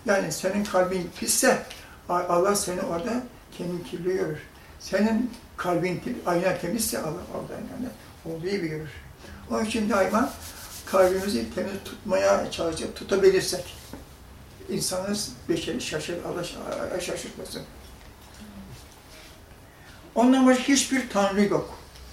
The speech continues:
Böyle iken siz nasıl olup da döndürülüyorsunuz? Yani putperest, putperest oluyorsunuz, onun bunun sözüne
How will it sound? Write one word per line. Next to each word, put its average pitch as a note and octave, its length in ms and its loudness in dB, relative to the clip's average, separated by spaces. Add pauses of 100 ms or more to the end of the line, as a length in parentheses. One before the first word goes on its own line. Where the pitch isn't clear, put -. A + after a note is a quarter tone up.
(1040)
Böyle A#3 640 8
iken A#3+ 300 6
siz G#3 380 2
nasıl G#3+ 360 2
olup G3 280 4
da A#3 220 2 (520)
döndürülüyorsunuz? F#3+ 1300 2
Yani - 160 -6 (460)
putperest, D#3 480 -4
putperest - 600 -6
oluyorsunuz, E3+ 580 -4 (340)
onun F3+ 280 -2
bunun E3+ 180 -6
sözüne F3+ 580 -6